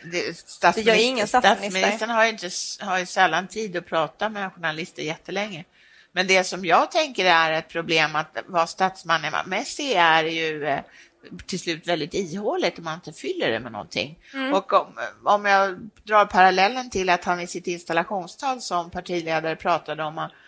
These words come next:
Speaker 1: om vuxna i rummet, och sen har han på tjatat om de där vuxna i rummet men själv inte betett sig så,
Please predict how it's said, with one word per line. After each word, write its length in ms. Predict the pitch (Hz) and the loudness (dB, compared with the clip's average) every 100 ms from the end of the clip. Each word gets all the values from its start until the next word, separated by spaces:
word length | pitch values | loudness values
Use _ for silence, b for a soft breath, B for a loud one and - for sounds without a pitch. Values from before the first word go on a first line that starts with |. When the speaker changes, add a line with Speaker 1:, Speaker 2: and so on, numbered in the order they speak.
| b b | b b
Speaker 1:
om 200 | 180 170 | -4 -4
vuxna 440 | 180 - - 165 | -6 -8 -6 -4
i 80 | 170 | -2
rummet, 540 | 202 294 269 160 165 | 0 -2 -2 -4 -2
och 80 | 175 | -4
sen 160 | 202 208 | -4 0
har 60 | |
han 140 | 220 196 | 0 -2
på 100 | 202 | -4
tjatat 460 | 214 185 175 247 | 0 0 -2 -8
om 100 | 285 | -10
de 140 | 269 240 | -10 -6
där 100 | 156 | -4
vuxna 420 | 151 151 - 156 | -4 -10 -8 -6
i 40 | 151 | -4
rummet 380 | 147 139 143 - b b | -4 -6 -10 -12 b b
men 140 | 180 | -6
själv 400 | 175 240 208 196 | 0 4 4 2
inte 280 | 202 180 - | -4 -6 -6
betett 400 | 175 185 370 - | -4 0 2 0
sig 220 | - 135 | -2 -2
så, 340 | 127 - - | -2 -4 -2